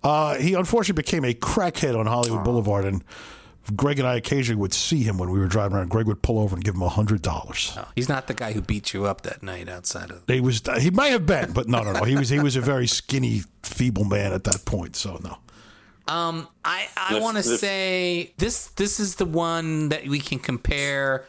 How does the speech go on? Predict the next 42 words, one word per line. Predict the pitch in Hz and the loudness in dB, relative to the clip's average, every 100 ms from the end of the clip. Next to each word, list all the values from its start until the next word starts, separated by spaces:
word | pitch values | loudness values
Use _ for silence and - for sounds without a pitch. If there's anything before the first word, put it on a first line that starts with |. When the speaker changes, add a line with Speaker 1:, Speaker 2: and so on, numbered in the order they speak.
| - | -4
Speaker 3:
If | 123 | -2
we're | 131 | -2
gonna | 151 | -4
compare | 143 131 147 147 | -4 -2 0 0
this | 143 135 | 0 -2
to | - 135 | 0 0
a | 120 | 0
Groove | 104 - 147 143 | -4 -6 -4 -2
Tube | 143 127 107 | -2 -2 -2
bit, | 113 | -2
it's | 107 104 - | -2 -4 -4
the, | 101 - - _ _ _ _ | -6 -10 -20 _ _ _ _
it's | 101 - | -8 -6
the | - | -6
Cramp | - 135 131 - | -4 -2 0 -2
cooking | - 143 139 113 | -2 -2 0 -2
show | - 101 92 | 0 -2 -4
where | 92 101 98 | -2 0 0
it's | 95 - | -2 -2
like | 107 98 | -2 -4
the | 95 | -8
bit | 95 135 139 | -2 -4 -2
is | 117 | -2
Speaker 1:
Right. | 120 | 0
Speaker 3:
that | 117 110 - - - - | 0 -4 -10 -14 -14 -8
somebody's | - 143 143 | -4 -2 0
trying | - 143 | -2 -4
to | |
follow | 120 - 135 135 | -4 -2 -2 0
some | 131 - 123 | -2 -2 -2
intricate | 127 - - 127 | -4 -4 -4 -4
directions | 120 113 123 - 123 110 101 | -2 -2 -2 -4 -4 -2 -2
that | 107 101 | -2 -2
are | 101 101 | -2 0
off | 107 107 | 0 -2
stage | - 123 113 101 | -2 -2 -4 -2
or | 104 | -2
off | 101 101 | -2 -2
screen, | - 120 113 95 | -4 -4 -4 -4
and | 90 90 | -6 -6
they're | 98 | -6
being | 98 101 101 95 | -4 -2 -2 -4